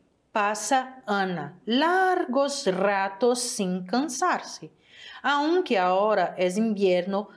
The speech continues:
no hace frío. El, en el tiro de la chimenea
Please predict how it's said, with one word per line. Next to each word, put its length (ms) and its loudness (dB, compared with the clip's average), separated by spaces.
no 220 2
hace 340 0
frío. 400 0
El, 420 2
en 160 2
el 260 0
tiro 720 0
de 140 0
la 280 2
chimenea 920 0